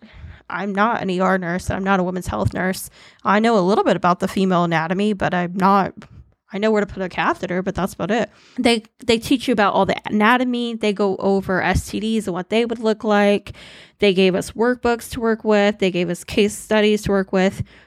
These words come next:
They showed you a kit, exactly what a kit looks like, how to open it, what you would do with all the stuff in a kit. They even had their D A come in at one point and briefly talk to us. They didn't go into a lot of detail,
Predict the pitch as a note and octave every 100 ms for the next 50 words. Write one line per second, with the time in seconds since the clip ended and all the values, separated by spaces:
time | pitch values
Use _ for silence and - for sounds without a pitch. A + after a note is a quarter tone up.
0 | _ G#3 F#3 - F#3 F3 F3+ F3 - C4
1 | A#3+ - F3 F3+ G3 G3 F#3+ F#3 - -
2 | F#3+ A3 - A3 G#3 G3 - - - G#3
3 | G#3+ G#3 G#3 G3+ G3+ - - _ _ -
4 | G#3 G3+ F#3 F#3 F#3+ B3 B3 A#3 A3+ A3+
5 | G#3+ A3 G3+ - G#3+ G3+ G3 - - -
6 | - - A#3+ C4 B3+ A#3 G3+ G3+ G3 F3
7 | E3+ E3+ F#3+ A#3 - B3+ B3+ A#3 B3+ A#3
8 | - A#3+ A#3 - G3+ G3 G#3+ G#3+ G#3 F#3
9 | F#3+ F#3 G3 G3 G3+ G3+ F#3 G3 F#3+ -
10 | F#3 F3+ F3 A#3+ - A3+ A3+